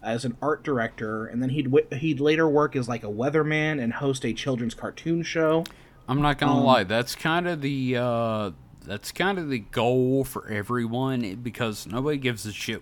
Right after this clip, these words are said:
Speaker 2: what you do on a children's television show. You show Popeye cartoons,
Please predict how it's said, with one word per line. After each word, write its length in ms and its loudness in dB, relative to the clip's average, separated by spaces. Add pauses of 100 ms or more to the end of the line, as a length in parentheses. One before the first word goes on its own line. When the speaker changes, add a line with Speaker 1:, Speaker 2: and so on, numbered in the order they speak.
Speaker 2:
what 260 -6
you 140 -8
do 420 -6 (380)
on 160 -4
a 100 -4
children's 760 -8
television 680 -6
show. 480 -10
You 120 -12
show 240 -8 (100)
Popeye 400 0
cartoons, 840 0